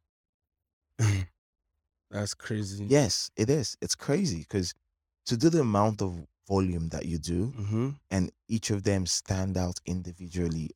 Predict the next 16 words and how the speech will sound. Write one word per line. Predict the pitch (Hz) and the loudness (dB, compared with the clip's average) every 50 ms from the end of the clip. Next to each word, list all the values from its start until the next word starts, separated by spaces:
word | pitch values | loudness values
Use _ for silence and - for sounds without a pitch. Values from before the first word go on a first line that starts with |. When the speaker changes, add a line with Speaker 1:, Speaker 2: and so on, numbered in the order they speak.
| _ | _
Speaker 2:
as | - 87 85 | -4 -4 -2
their | - - 92 85 - _ _ | 0 0 0 0 -2 _ _
own | - 104 107 101 95 95 95 92 90 - _ _ _ _ _ _ _ | 2 4 4 4 4 2 0 0 -4 -8 _ _ _ _ _ _ _
creative, | - - - 92 90 92 95 90 - - 90 87 87 - _ _ _ _ _ _ _ _ | -8 -4 -2 0 2 2 2 0 0 -2 -2 -4 -4 -10 _ _ _ _ _ _ _ _
like, | 90 87 85 - _ _ _ _ _ _ _ _ _ _ _ _ _ - | -6 -6 -6 -6 _ _ _ _ _ _ _ _ _ _ _ _ _ 0
entity | 101 107 107 95 - 95 - - 90 82 80 - _ _ _ _ _ | 2 4 4 4 2 2 2 0 -2 -2 -4 -6 _ _ _ _ _
Speaker 1:
Right. | 101 98 95 92 85 95 101 - _ _ _ _ _ _ _ _ _ _ _ _ _ _ _ _ _ _ | -2 0 0 0 -2 -6 -10 -16 _ _ _ _ _ _ _ _ _ _ _ _ _ _ _ _ _ _
Speaker 2:
without | 110 98 113 110 117 113 | -2 2 6 6 6 6
anything | - 101 107 104 104 95 - 104 95 87 - | 4 0 2 2 0 0 0 0 -2 -2 -2
overlapping. | 90 90 - 92 87 90 92 90 85 - 85 80 80 80 - _ _ _ _ _ _ _ _ _ _ | -2 -2 0 0 0 2 2 0 0 -2 -4 -6 -6 -10 -14 _ _ _ _ _ _ _ _ _ _
It's, | 95 95 - - _ _ - _ | -8 -8 -8 -8 _ _ -14 _
it's | - 98 95 - | -2 0 0 0
genius. | - 90 - 117 156 240 240 139 85 78 - - - - - - _ _ _ _ _ _ _ _ _ | -2 2 2 2 4 4 2 0 -2 -2 -4 -6 -8 -8 -8 -12 _ _ _ _ _ _ _ _ _
Speaker 1:
Bro, | - 101 98 95 92 - 95 - - _ _ _ _ | -8 -6 -4 -4 -2 -4 -6 -10 -16 _ _ _ _
trust | - - 98 98 92 - - - | -6 -4 -4 -4 -4 -6 -8 -6
me. | 92 90 85 82 87 | -6 -6 -6 -8 -12